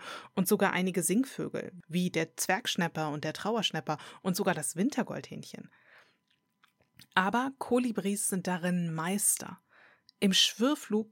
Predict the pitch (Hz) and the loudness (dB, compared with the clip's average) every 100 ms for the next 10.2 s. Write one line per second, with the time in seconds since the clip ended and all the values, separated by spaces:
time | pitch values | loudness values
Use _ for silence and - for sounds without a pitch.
0 | _ - 202 196 208 262 - 208 190 175 | _ 2 4 4 6 4 4 2 4 2
1 | 165 156 - 226 240 - - 165 160 151 | 0 -2 2 2 2 -2 0 0 0 -2
2 | 165 165 - - 156 226 - - - _ | -2 -2 -4 -4 -4 -6 -8 -16 -20 _
3 | - 190 240 277 269 214 175 202 - 170 | 2 2 4 2 0 0 0 -2 -2 -4
4 | 170 160 156 175 208 220 - _ - 185 | -2 -2 -2 -4 -4 -6 -8 _ 0 0
5 | - 190 214 202 202 - 151 143 - - | 0 2 2 2 -2 -4 -6 -6 -10 -8
6 | 151 - - - _ _ _ - 175 - | -10 -10 -12 -18 _ _ _ 0 0 -2
7 | _ - - 208 214 196 190 190 - - | _ -14 2 6 6 4 2 0 -2 -4
8 | 196 190 233 - 185 185 - - - 202 | 0 0 2 0 0 0 0 0 2 2
9 | - 180 151 151 - 165 208 - 139 - | 2 0 -2 -2 -2 -2 -6 -8 -10 -6
10 | - - | -4 -4